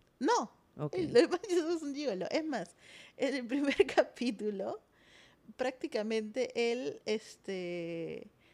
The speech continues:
Speaker 1: la seduce. Un poquito más ella está con su manual, así como Estela. <laughs>
Speaker 2: Ok.
Speaker 1: Está con su manual ahí.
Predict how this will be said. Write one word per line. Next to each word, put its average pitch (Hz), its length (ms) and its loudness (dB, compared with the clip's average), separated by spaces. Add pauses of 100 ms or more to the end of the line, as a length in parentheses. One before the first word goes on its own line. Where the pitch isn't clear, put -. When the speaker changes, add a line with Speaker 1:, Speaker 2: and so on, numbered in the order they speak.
(140)
Speaker 1:
la 233 280 4
seduce. 233 580 0
Un 285 80 -6
poquito 440 320 2
más 381 160 -2
ella 349 100 2
está 320 160 -6
con 320 140 -2
su 220 240 -4
manual, 208 420 -2
así 233 160 -4
como 285 160 -2
Estela. 208 340 -4 (120)
<laughs> 254 180 -8 (280)
Speaker 2:
Ok. 175 200 -4
Speaker 1:
Está 175 180 6
con 320 140 -2
su 320 80 -2
manual 208 400 -4
ahí. 196 240 -10